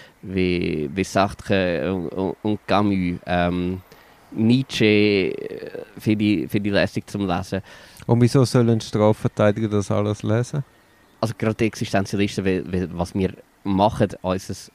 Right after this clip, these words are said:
Speaker 1: unsere Tätigkeit hat mit existenziellen Fragen zu tun. Wir können zum Beispiel sprachlich viel lernen von, von Autoren, auch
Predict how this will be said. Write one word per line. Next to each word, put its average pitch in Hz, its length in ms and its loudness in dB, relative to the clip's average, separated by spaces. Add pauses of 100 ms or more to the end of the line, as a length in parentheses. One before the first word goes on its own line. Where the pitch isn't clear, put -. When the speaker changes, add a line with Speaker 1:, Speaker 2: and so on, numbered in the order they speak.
Speaker 1:
unsere 98 300 -6
Tätigkeit 90 640 -4
hat 95 200 -4
mit 92 120 -6
existenziellen 92 800 -6
Fragen - 400 -6
zu - 120 -16
tun. 110 240 0 (500)
Wir 110 380 2 (640)
können 117 360 2 (680)
zum 117 200 0
Beispiel 101 240 -4
sprachlich 87 560 -2 (220)
viel 123 280 0
lernen 117 380 0
von, - 240 -4
von 98 160 -4
Autoren, 110 760 0
auch 90 520 -4